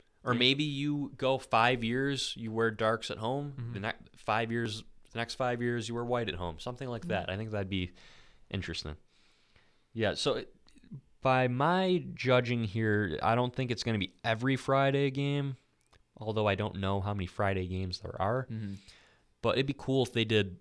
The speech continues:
Speaker 1: White Hot Fridays,
Speaker 2: Mm-hmm.
Speaker 1: wear whites at home for every Friday game. But it looks like there's only,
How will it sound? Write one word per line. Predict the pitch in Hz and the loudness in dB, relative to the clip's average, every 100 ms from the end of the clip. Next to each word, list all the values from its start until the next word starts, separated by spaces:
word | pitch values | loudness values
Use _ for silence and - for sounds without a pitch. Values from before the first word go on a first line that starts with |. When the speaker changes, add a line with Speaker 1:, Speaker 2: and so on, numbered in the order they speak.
| - | -6
Speaker 1:
White | 107 110 98 | 2 4 4
Hot | 101 - | -2 0
Fridays, | 113 101 95 85 80 76 135 | 2 4 2 0 -4 -4 -4
Speaker 2:
Mm-hmm. | 123 113 110 104 | -4 -6 -10 -4
Speaker 1:
wear | 101 95 | -2 0
whites | 101 98 95 | 2 0 0
at | 87 | -4
home | 98 92 90 - | -4 -4 -6 -6
for | 104 | -2
every | 95 92 | -2 -2
Friday | 90 95 90 85 | -2 0 0 -2
game. | 85 80 78 | -4 -6 -6
But | 85 85 - - - _ - | -4 -6 -8 -20 -20 _ -6
it | |
looks | 101 101 | -2 0
like | 110 92 | 0 -2
there's | 92 | -2
only, | 95 92 87 87 | -2 0 -2 -2